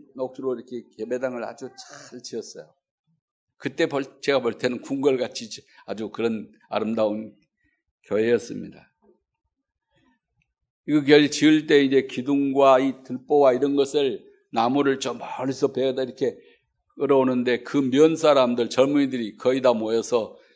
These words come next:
울력을 해가지고 그걸 울력이라 그래요. 협력해서 그걸 그 멀리서 이렇게, 에, 사, 오 킬로 되는 길을 이렇게 운반해 준 걸 제가 기억하고 있습니다.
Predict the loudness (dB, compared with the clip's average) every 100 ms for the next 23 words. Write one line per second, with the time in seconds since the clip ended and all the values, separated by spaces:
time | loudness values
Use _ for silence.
0 | _ -20 -10 -2 0 2 2 2 2 2
1 | 0 -6 -8 -6 -2 2 4 8 8 8
2 | 2 0 -4 -4 -12 _ _ _ _ _
3 | -8 -2 0 0 -4 -2 -2 -2 -12 _
4 | _ _ _ -12 -4 -4 -4 -8 0 2
5 | 2 -2 -4 2 2 2 -6 -20 _ _
6 | _ _ -2 0 -2 -4 _ _ _ _
7 | _ _ _ _ _ _ _ _ -16 -2
8 | 2 2 2 0 0 0 -4 -4 -4 -4
9 | -4 -8 -8 -10 -2 -2 4 4 4 -2
10 | -4 -2 -2 -4 -6 -6 -6 -4 -4 -6
11 | -10 -16 -18 -20